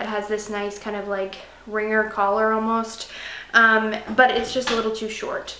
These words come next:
in my opinion. This I got in a one, and this was eighteen ninety-nine. All right, so that mesh top was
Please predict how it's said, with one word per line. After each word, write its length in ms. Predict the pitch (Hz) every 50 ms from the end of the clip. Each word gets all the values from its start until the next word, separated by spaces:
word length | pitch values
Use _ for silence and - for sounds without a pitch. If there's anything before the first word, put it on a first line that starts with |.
| - -
in 160 | 226 220 214
my 140 | 202 190 190
opinion. 520 | - - - 190 - - - - - 226 - - - - - - - - - - - - - - - - - - -
This 320 | 277 226 269 277 302 294 277
I 80 | 262
got 160 | 240 233 220 220
in 60 | 220
a 100 | 214 220
one, 220 | 233 254 285 294
and 200 | - - 226 220
this 140 | 226 220 214
was 180 | 214 214 - - -
eighteen 540 | 233 240 - - - - 233 233 226 220 214
ninety-nine. 640 | 202 208 202 196 190 196 208 233 302 349 392 440 440 453 - - - - - - - - - - - - - - - - - - - - - - - - - - 1077 1077 1077 1077 1077 1077 1077 1077 - - - - - - - - - - - - - - - - - - -
All 80 | 277 277
right, 220 | 247 202 - - - - - - - - - - -
so 360 | - - - 269 262 254 254 254
that 340 | 262 254 247 240 - - 240
mesh 260 | 247 262 277 - -
top 320 | - - 254 254 247 - 226
was 320 | 226 226 226 220 220 226